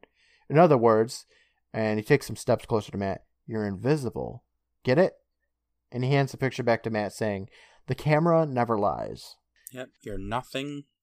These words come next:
Speaker 2: You're terrible. You're garbage.
Speaker 1: Now, forgive me if I'm wrong. The camera he used at the beginning to take these pictures is not the camera that is evil.
Speaker 2: Yes.
Speaker 1: Right?
Speaker 2: That is my biggest thing with this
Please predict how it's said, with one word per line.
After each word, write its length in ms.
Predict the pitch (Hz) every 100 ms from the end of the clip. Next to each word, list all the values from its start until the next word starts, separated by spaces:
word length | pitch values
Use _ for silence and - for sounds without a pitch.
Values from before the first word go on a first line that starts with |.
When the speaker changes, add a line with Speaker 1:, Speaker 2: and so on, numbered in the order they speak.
| _ _
Speaker 2:
You're 540 | 101 98 95 95 95 - - _ - -
terrible. 540 | - 123 143 143 143 147
You're 140 | - -
garbage. 680 | - 104 110 113 - - - - - _ 175
Speaker 1:
Now, 340 | 190 190 175 -
forgive 340 | 202 208 311
me 120 | 302
if 120 | 233 165
I'm 200 | 127 117
wrong. 560 | 123 113 107 104 101 _ _ _ _ -
The 200 | 135 160
camera 380 | - 320 381 349
he 140 | 226
used 320 | 196 185 170
at 100 | 156
the 80 | -
beginning 880 | 123 127 123 147 131 113 107 104 101 _ _ -
to 100 | 131
take 200 | 165 160
these 140 | 135
pictures 400 | - 127 - 107
is 160 | 110 117
not 380 | 131 151 175 180
the 80 | 147
camera 440 | - 127 117 107
that 540 | 104 101 101 95 - - _
is 260 | - 113 104
evil. 520 | 104 98 - - 131 _ _ _
Speaker 2:
Yes. 240 | 110 98 90
Speaker 1:
Right? 200 | 139 190 - -
Speaker 2:
That 140 | 143
is 140 | 170
my 120 | 147 151
biggest 560 | 151 160 175 - -
thing 240 | 135 127 120
with 100 | 110
this 220 | 107